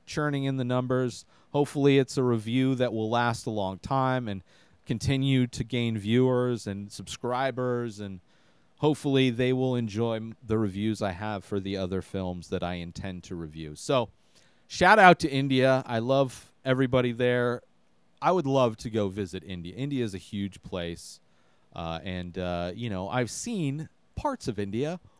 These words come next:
watching The Amazing Race. So, same thing, right? <laughs> Reality is like reality T V shows, right?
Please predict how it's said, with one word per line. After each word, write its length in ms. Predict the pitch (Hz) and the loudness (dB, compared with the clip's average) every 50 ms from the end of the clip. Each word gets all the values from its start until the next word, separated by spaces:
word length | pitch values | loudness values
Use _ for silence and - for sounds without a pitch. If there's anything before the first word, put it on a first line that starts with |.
| _ _ | _ _
watching 520 | _ 127 151 214 240 220 - - 196 180 175 | _ -2 2 2 2 2 0 -4 -8 -6 -4
The 120 | 175 175 | -4 -2
Amazing 480 | 175 175 196 208 202 196 - 220 220 226 | -2 -2 -2 -2 -2 -2 -4 -4 -4 0
Race. 500 | 262 294 277 151 117 - - - - - - _ _ _ _ _ _ _ _ _ _ _ _ _ | 0 2 2 2 0 -2 -4 -8 -14 -18 -20 _ _ _ _ _ _ _ _ _ _ _ _ _
So, 680 | _ - - - - 302 320 277 185 160 170 214 220 - _ _ _ _ _ _ _ _ _ - | _ -16 -14 -4 2 4 6 6 6 4 4 2 0 -6 _ _ _ _ _ _ _ _ _ -8
same 380 | - - - 262 269 277 269 | -8 -2 2 2 2 2 0
thing, 280 | 226 - - 349 349 269 | -2 -2 0 0 0 2
right? 360 | 196 185 196 233 302 320 247 - _ _ _ _ _ _ _ _ _ _ _ _ _ _ _ _ _ _ _ _ _ | 4 6 6 6 6 4 0 -10 _ _ _ _ _ _ _ _ _ _ _ _ _ _ _ _ _ _ _ _ _
<laughs> 760 | - 254 190 165 - _ _ _ _ _ _ _ _ - _ | -6 -4 -4 -4 -10 _ _ _ _ _ _ _ _ -20 _
Reality 680 | - 156 202 233 220 220 247 285 294 277 254 240 240 233 | -6 -4 0 4 6 8 8 10 10 8 6 6 2 0
is 140 | 233 226 185 | 0 0 2
like 280 | 226 269 277 277 269 - | 2 0 0 0 0 -2
reality 680 | 196 170 190 202 190 185 190 208 226 233 233 247 240 | -4 -2 -2 0 4 4 4 4 4 0 0 -2 -4
T 240 | 214 - - 240 233 | -8 -6 -6 -6 -4
V 260 | 226 254 302 311 285 | -4 -2 -2 -2 -4
shows, 460 | - - - 160 139 123 117 113 101 | -4 -2 -2 0 0 2 0 -2 -2
right? 340 | 110 143 196 262 285 302 - | -2 -2 -2 -2 -2 -6 -10